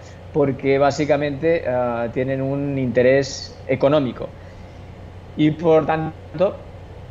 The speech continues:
eh, co-, por ejemplo, voy a citar a Peter Gotze, uno, el exdirector de, de Cochrane, la institución independientemente de la industria que publica metaanálisis,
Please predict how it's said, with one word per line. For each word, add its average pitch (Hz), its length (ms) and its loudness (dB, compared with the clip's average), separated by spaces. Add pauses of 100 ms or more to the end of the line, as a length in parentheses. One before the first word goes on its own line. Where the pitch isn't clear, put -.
eh, 131 260 -2
co-, 131 80 -4
por 113 100 -4
ejemplo, 143 320 2
voy 135 120 0
a 117 60 -4
citar 131 280 -2
a 123 160 0
Peter 127 220 -2
Gotze, 165 400 0 (360)
uno, 131 460 0
el 127 240 2
exdirector 139 580 4
de, 131 360 2
de 123 120 -2
Cochrane, 160 380 0
la 120 240 -4
institución 127 640 -4
independientemente 131 720 -2
de 123 80 0
la 123 60 -2
industria 123 440 0
que 113 120 0
publica 117 480 2
metaanálisis, 131 1040 0